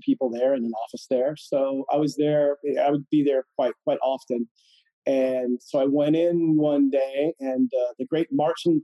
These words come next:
Purr, who used to work for us, now has his own label called the Cyclone Empire.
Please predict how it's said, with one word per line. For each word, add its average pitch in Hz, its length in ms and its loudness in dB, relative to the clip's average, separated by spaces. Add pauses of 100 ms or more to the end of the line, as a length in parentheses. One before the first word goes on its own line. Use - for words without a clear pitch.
Purr, 170 300 0 (360)
who 147 80 0
used 143 200 0
to 151 40 -4
work 147 220 0
for 139 100 -2
us, - 160 -4
now 139 200 0
has 151 100 0
his 139 160 -4
own 147 220 2
label 135 340 0
called 123 140 -4
the - 80 -20
Cyclone 135 400 -2
Empire. 131 420 -2